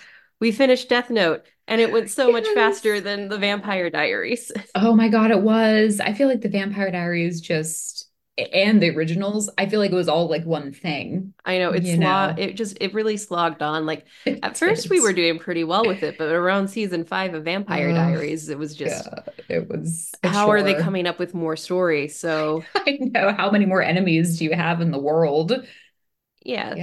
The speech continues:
Speaker 2: God.
Speaker 1: So let's, uh, touch base on the final ten episodes of Death Note, where L is, there's a big kind of battle for who is the true successor of L,
Speaker 2: Yeah.
Speaker 1: while Kira is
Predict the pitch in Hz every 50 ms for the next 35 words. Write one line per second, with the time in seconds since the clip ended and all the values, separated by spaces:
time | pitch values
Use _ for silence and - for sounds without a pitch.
0 | 180 175 170 165 156 156 147 143 147 165 165 165 220 220 214 220 226 226 233 240
1 | 214 202 190 185 - - - - - 220 220 214 - _ - 185 185 202 214 -
2 | - - - 180 175 175 170 170 175 175 175 - 165 160 160 170 180 165 - -
3 | 165 160 160 - 165 151 - 165 160 160 156 156 - _ _ _ _ _ _ _
4 | - 180 180 165 170 - - 151 151 151 - 160 156 160 156 165 175 170 - -
5 | - - 165 156 156 151 151 151 156 - _ _ _ _ _ _ _ _ - -
6 | 185 185 190 190 196 190 - - 180 180 175 180 175 175 - - _ - 170 202
7 | 190 180 190 185 170 - 220 220 220 202 196 - - 226 220 220 208 196 196 -
8 | - _ - 220 190 185 190 196 190 175 170 170 175 - 180 175 170 175 175 -
9 | 214 214 208 202 196 - - 185 - - 190 185 175 - 175 - - 190 180 170
10 | - - 160 151 151 151 - - - - 151 147 - 202 226 233 196 180 175 175
11 | 180 180 - _ _ _ _ _ _ _ _ _ - - 175 180 180 175 175 175
12 | 170 170 170 170 165 170 - - - 220 226 214 208 190 180 180 175 170 - -
13 | 175 170 170 170 170 170 160 160 - -